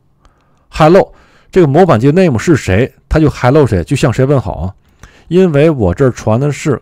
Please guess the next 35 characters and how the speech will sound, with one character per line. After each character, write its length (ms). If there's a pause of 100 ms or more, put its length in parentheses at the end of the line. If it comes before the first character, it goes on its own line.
comma， 520
所 220
以 60
说 200
他 140
就 80
hello 360
comma， 320 (920)
没 140
问 140
题 100
吧？ 160 (460)
有 100
问 80
题 80
朋 160
友 60
给 100
我 60
留 100
言 100
啊。 140 (400)
为 100
什 140
么？ 120
我 100
构 160
造 120
器 140
中 220
直 140
接 100
把 200
这 140
个 180